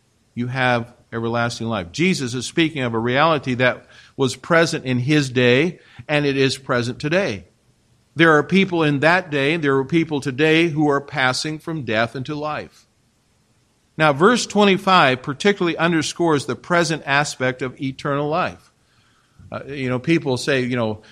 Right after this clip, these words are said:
"For God so loved the world that he gave his only begotten Son, that whosoever believeth in him should not perish, but have everlasting life." And they think, "Well, if I get saved, I have everlasting life. Sometime in the future when I die, I'll have everlasting life."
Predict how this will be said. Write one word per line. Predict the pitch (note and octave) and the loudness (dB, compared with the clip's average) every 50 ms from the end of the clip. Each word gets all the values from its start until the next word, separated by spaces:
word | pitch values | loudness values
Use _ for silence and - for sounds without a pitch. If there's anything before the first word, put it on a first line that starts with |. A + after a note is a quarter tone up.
| - _ | -16 _
"For | - B2 A#2+ | -6 -4 0
God | B2+ C#3 D3 E3 D3+ - | 2 4 4 4 2 2
so | - D3+ C#3 C#3+ | 0 2 4 4
loved | D3 D3+ C#3+ | 4 4 4
the | C3 B2+ | 2 2
world | A#2+ C3+ D3 D#3+ D#3 D#3 C#3 | 4 4 6 6 6 4 4
that | C3 B2 | 2 0
he | B2+ | 0
gave | A2+ A2+ C#3 D#3 E3 E3 D3 | 0 2 4 4 4 4 4
his | C#3 A#2+ | 2 0
only | C#3+ C#3+ D3+ D3+ C#3 | 0 0 0 -2 -2
begotten | C3 C3+ B2 C#3 D3 D3 C3 B2+ | -2 -2 0 0 0 0 0 -2
Son, | B2 - D#3 D3+ D3+ C#3+ | -4 -2 -2 -2 0 0
that | A#2+ G#2 | -2 -2
whosoever | A2+ C3+ E3+ F#3+ F3 - - D#3 D#3 D#3 D#3 D#3 C#3+ | 0 0 2 2 0 -2 -2 0 0 0 0 0 -2
believeth | C3 C#3+ D3+ E3 E3+ E3 D3 | -2 0 0 0 0 0 -2
in | D3+ D3 | -4 -4
him | D3 D#3+ E3 D#3+ D#3 | -4 -4 -4 -4 -6
should | - - C#3 B2+ B2+ | -6 -4 -4 -4 -2
not | C#3 C#3 B2+ - - | -2 -2 -2 -4 -6
perish, | - D#3 D#3+ E3+ E3+ D#3 - - | -4 -2 0 0 0 -2 -4 -4
but | C3+ C3+ B2+ | -4 -4 -4
have | C3 - - D3+ F3 F#3+ G3+ F#3 E3 D3+ D3+ D#3 D3 - | -4 -8 -8 -2 0 2 2 2 4 2 2 0 0 -2
everlasting | C3+ C#3+ D3+ D3+ D3 D3 D3+ D3+ D3 - - D#3+ D3+ | -2 -2 0 0 2 2 2 2 2 0 -4 -6 -2
life." | D#3 D#3+ D3 A#2+ - - - - - - - | 0 0 0 0 -2 -4 -14 -20 -20 -20 -12
And | - | -6
they | - C#3 C#3 | -4 -2 0
think, | C#3+ D#3+ D#3 C#3 | 0 0 0 2
"Well, | D3 D#3+ E3+ E3+ D#3 | 2 2 2 2 4
if | - | 4
I | D#3 D3 | 2 2
get | D3 D#3+ E3+ E3 - | 4 2 0 0 0
saved, | - - F#3+ F#3+ F#3+ F#3 F3+ D#3+ | 0 2 4 6 6 6 4 4
I | C#3 C#3+ D#3+ E3 | 2 0 0 2
have | E3 E3 E3 E3 D#3+ | 2 2 2 2 2
everlasting | D#3+ D#3+ D#3 D3 C#3+ D#3 D#3+ D#3 D3+ - D3+ D3 | 2 0 2 2 4 4 4 2 2 -2 -6 -4
life. | D3 D3+ C#3+ C3 | -2 -2 -2 -2
Sometime | - - F3+ F3+ F3+ - F3 E3 D#3+ D#3+ | -2 -2 -2 -2 -2 0 0 0 0 0
in | D3+ | -2
the | C#3+ B2+ | -4 -4
future | - E3+ E3+ F3 E3+ - D#3 | -2 -2 -2 -2 -2 -2 -4
when | C#3+ D3 D3 | -2 -2 0
I | D3 C#3+ C#3+ | 0 0 0
die, | C3+ D3 D3 D3+ C#3+ B2 A#2 | 0 0 2 2 2 2 2
I'll | G#2+ A#2 B2+ C3+ | 0 0 -2 0
have | C#3+ C#3 C3 B2+ | 0 0 0 0
everlasting | C3 B2+ B2+ B2+ C3 B2+ A#2+ - - C3 | -2 -2 0 0 0 0 -2 -4 -6 -6
life." | B2+ B2+ A2 F2+ | -4 -4 -4 -4